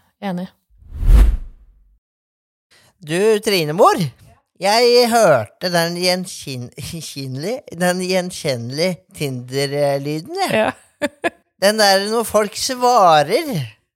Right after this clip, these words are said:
Speaker 1: Vanligvis så blir man veldig glad, og nå så ble jeg litt sånn, «Hæ?»
Speaker 2: Ja, du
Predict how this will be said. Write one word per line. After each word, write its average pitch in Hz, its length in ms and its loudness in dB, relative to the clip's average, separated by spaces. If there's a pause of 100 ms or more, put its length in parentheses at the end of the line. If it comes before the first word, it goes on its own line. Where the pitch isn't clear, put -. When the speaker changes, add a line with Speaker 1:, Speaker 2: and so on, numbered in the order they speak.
(220)
Speaker 1:
Vanligvis 254 400 0
så 277 80 -8
blir 233 140 -4
man 226 140 -2
veldig 214 200 -6
glad, 208 380 -2
og 240 500 -4
nå 226 180 -8
så 262 100 -6
ble 247 100 -2
jeg 226 80 -4
litt 220 120 -6
sånn, 240 140 -2 (100)
«Hæ?» 349 480 4
Speaker 2:
Ja, 226 120 0
du 262 80 -8